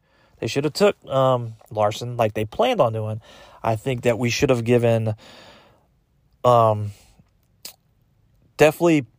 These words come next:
Bowman to the forty-eight was a great decision, but I think that we should have brought in maybe, um,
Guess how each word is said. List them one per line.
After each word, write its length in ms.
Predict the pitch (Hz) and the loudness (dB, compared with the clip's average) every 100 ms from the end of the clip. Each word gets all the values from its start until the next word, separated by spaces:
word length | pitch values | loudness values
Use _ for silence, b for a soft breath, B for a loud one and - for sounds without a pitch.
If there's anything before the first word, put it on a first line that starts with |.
| _ _ _ | _ _ _
Bowman 480 | 139 156 175 185 170 | 4 4 4 -2 -2
to 100 | 170 | -2
the 80 | 160 | -2
forty-eight 440 | - 160 139 131 | 2 6 6 6
was 120 | 120 | 2
a 60 | 113 | 4
great 220 | 117 107 | 4 4
decision, 440 | 113 - 107 110 | 0 -2 0 0
but 140 | 110 117 | 2 4
I 80 | 123 | 4
think 300 | - 135 120 | 0 -2 0
that 120 | 107 | 0
we 120 | 120 | -2
should 200 | - 120 | -2 0
have 140 | 110 | 2
brought 200 | 113 117 | 4 2
in 160 | 113 113 | 2 0
maybe, 520 | 113 113 110 113 113 110 B B B B | 2 2 2 -2 -4 -6 B B B B
um, 560 | 117 131 123 120 113 | 2 4 4 2 -2